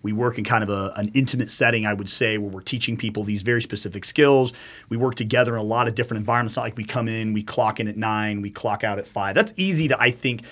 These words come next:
to stay disassociated from people. Like, in the few times, and I haven't had really a regular job much, but in the few times I have had, like, a regular, I'll say nine-to-five type job, a clock in, clock out kind of thing, I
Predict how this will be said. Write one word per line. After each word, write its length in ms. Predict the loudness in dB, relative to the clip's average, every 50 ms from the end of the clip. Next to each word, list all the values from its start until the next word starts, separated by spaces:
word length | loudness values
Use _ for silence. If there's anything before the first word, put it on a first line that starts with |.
| -14 -8
to 80 | -4 -4
stay 220 | 0 2 2 2
disassociated 720 | 2 2 -2 -4 -2 0 0 0 2 2 0 0 -2 -4 -6
from 100 | -10 -12
people. 260 | -12 -12 -10 -6 -2
Like, 220 | -2 -2 -2 -2 -6 -18 -20 -20 -20 -20 _ _ _ _ _ 0 2
in 80 | 2
the 80 | 2 2
few 240 | 0 0 0 0 2
times, 340 | 4 4 6 6 4 4 4
and 80 | 4
I 60 | 6
haven't 160 | 6 4 4 2
had 260 | 4 4 4 4 2
really 200 | 0 -2 -2 -2
a 40 | -2
regular 320 | -2 -2 -2 -2 -4 -4
job 300 | -4 -2 0 2 2 4
much, 240 | 6 4 4 4 2
but 60 | 0 0
in 60 | -2
the 40 | -2
few 180 | 0 2 2 4
times 260 | 4 4 4 4 2
I 100 | 0 -2
have 120 | -2 -2 -2
had, 160 | -4 -4 -4
like, 160 | -4 -6 -6
a 60 | -6
regular, 580 | -6 -6 -6 -6 -4 -4 -4 -4 -4 -4 -4 -6 -8 -10 _ _ _ _ -20 -10 -4 0
I'll 100 | 0 0
say 280 | 0 0 -2 -2 -2
nine-to-five 420 | -4 -4 -6 -6 -4 -4 -4 -4 -4
type 180 | -6 -8 -6 -4
job, 220 | -2 -2 -2 -2
a 60 | -2
clock 300 | -2 -2 -2 -2 -2 -2
in, 100 | -4 -6
clock 240 | -4 -6 -6 -4 -4
out 140 | -4 -4 -4
kind 100 | -4 -4
of 60 | -2
thing, 160 | -2 -4 -4 -6 -10 -18 -20 -20 -20 -20 -20 -20 -18 -4 2
I 680 | 6 8 8 10 10 8 8 6 4 2 0 -2 -4